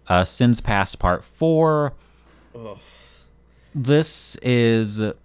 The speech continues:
Speaker 1: issue's mainly notable for the opening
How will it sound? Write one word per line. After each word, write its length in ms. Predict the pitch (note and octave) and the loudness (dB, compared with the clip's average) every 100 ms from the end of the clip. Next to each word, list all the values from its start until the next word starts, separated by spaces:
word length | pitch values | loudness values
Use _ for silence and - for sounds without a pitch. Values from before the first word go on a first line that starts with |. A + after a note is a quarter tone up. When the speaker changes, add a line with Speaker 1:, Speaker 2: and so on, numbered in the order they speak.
| - _ _ _ _ C#3 C#3+ | -20 _ _ _ _ 0 2
Speaker 1:
issue's 360 | F3+ D#3+ C3+ B2 | 4 2 2 4
mainly 320 | A2 A2 A2+ | 4 6 4
notable 400 | G#2 G#2 G2+ G2+ | 4 2 0 -4
for 580 | - G2 F#2+ F#2 F2+ E2+ _ _ _ _ - | -2 -2 0 0 -2 -6 _ _ _ _ -6
the 260 | G#2+ G#2+ G#2 | -2 2 2
opening 580 | G2 G#2 G2+ G2 G2 | 4 2 4 4 2